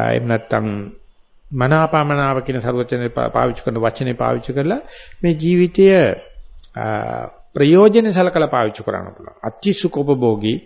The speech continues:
එහෙම නැත්තම් අති, අ, සුඛාස්වාදේ පතන පාරිභෝගිකත්වයට ලක් වුණොත් ඒක කවදාකවත් මේ මධ්‍යස්ථ ජීවිතෙත් එක්ක යන්නේ. ප්‍රයෝජන සලකලා පාවිච්චි කරනවා නම්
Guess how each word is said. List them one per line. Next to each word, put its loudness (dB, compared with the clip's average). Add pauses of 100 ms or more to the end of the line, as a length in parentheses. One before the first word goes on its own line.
(200)
එහෙම -4
නැත්තම් -4
අති, 0 (800)
අ, -6 (1200)
සුඛාස්වාදේ 0
පතන -4 (500)
පාරිභෝගිකත්වයට -2
ලක් 0
වුණොත් 0 (760)
ඒක -2
කවදාකවත් -4
මේ -4 (500)
මධ්‍යස්ථ -2
ජීවිතෙත් 0
එක්ක -6
යන්නේ. -10 (160)
ප්‍රයෝජන 2
සලකලා 0
පාවිච්චි -2
කරනවා -2
නම් 0